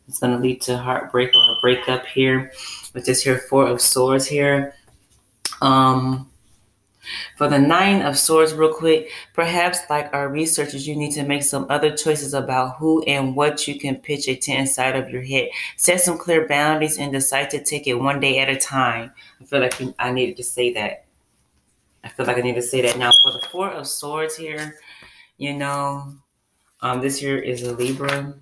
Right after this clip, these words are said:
here. So, um, there's some major recovery here. Like I said, some healing, like I said, okay, on how,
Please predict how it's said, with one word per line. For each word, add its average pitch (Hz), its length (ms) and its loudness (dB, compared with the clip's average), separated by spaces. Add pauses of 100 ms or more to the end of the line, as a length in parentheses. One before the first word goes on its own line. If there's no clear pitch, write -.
(100)
here. 143 500 -4 (680)
So, 135 720 2 (640)
um, - 600 -4 (1400)
there's 151 260 2
some 147 180 2
major 143 280 2
recovery 135 720 -2
here. 127 520 -4
Like 123 200 -10
I 123 80 -4
said, 123 300 0
some 120 220 -8
healing, 135 380 0
like 117 160 -4
I 123 60 -2
said, 123 520 -4 (600)
okay, 123 560 -2 (560)
on 123 220 2
how, 127 460 0